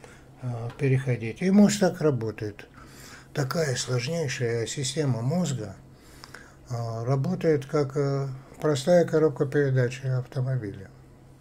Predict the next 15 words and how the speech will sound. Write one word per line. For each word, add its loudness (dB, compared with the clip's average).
через 4
нейтральное 4
положение. -2
Но 0
не 2
будь 2
там 2
нейтрального 2
положения, 2
вообще 2
скорости -2
невозможно 0
было -8
бы -12
переводить. -10